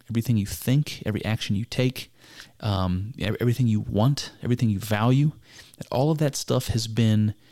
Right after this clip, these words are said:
in some sense, influenced by what's been taught to you and, and demonstrated, uh, to you by the people in your, in your lives. And all of that stuff is, is happening within a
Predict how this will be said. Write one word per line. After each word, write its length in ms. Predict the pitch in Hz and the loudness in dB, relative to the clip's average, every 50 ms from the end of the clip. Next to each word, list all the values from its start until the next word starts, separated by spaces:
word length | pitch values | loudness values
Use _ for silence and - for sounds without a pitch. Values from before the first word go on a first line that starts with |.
| - - - _ _ _ _ _ - | -20 -20 -20 _ _ _ _ _ -6
in 120 | 113 107 | -4 -4
some 300 | 107 - - 147 143 147 | -2 -2 0 2 2 2
sense, 320 | 139 - - 123 117 - - - | 2 2 2 0 0 0 -2 0
influenced 680 | 113 113 110 - - - 131 135 123 110 - - - | 0 0 2 0 0 2 4 4 4 4 2 0 -2
by 140 | - - 104 | 0 0 2
what's 240 | 104 107 110 - - | 2 2 0 -2 -2
been 200 | - 71 82 - | -4 -4 -4 -4
taught 320 | - - 127 117 - - | -2 0 0 0 0 -2
to 100 | - 131 | 0 2
you 240 | 120 117 117 117 113 - | 4 4 4 4 2 2
and, 300 | 98 101 101 95 117 131 - | 0 0 0 0 -2 -4 -4
and 240 | 104 107 101 101 104 | 0 0 0 0 2
demonstrated, 800 | - 123 123 127 120 117 - - - 101 101 85 98 104 - - - _ _ _ | 4 4 6 6 6 4 4 2 0 0 2 0 -2 -4 -6 -12 -16 _ _ _
uh, 340 | 107 104 95 82 82 50 - - - - - - _ _ | -4 -4 -2 -2 -4 -4 -8 -10 -14 -18 -20 -20 _ _
to 140 | - 151 117 | 2 2 2
you 180 | 107 104 104 | 4 2 0
by 120 | - 98 92 | -2 -2 -4
the 80 | - | -2
people 320 | - - 117 - - 110 104 | 0 0 -2 0 2 2 4
in 100 | 101 104 | 4 4
your, 320 | 101 101 98 92 92 110 - | 4 4 4 2 0 -2 0
in 100 | 107 104 | 2 4
your 100 | 104 110 | 4 4
lives. 360 | 127 165 156 - - - - - - - - - - - - - - - - - | 2 0 -2 -4 -6 -10 -12 -12 -18 -20 -20 -20 -20 -18 -18 -18 -20 -20 -12 -10
And 80 | - - | -8 -4
all 280 | - 92 127 160 175 170 | -2 0 2 2 2 2
of 60 | 139 | 2
that 180 | 131 123 113 - | 0 0 -2 -2
stuff 540 | - - - 101 87 80 - - - - - - - | -6 -4 -2 -2 -2 -2 -4 -6 -8 -10 -14 -14 -6
is, 280 | - 117 107 104 110 - - - - - - _ - _ _ _ _ - _ _ - | -2 0 0 0 -2 -4 -8 -14 -20 -20 -20 _ -20 _ _ _ _ -20 _ _ -6
is 180 | 120 117 - | -4 -4 -4
happening 440 | - - 127 127 - - 120 110 110 | -2 -2 -2 -2 0 2 2 2 2
within 260 | 113 113 113 - 107 | 2 0 0 0 -2
a 80 | 101 101 | -2 -2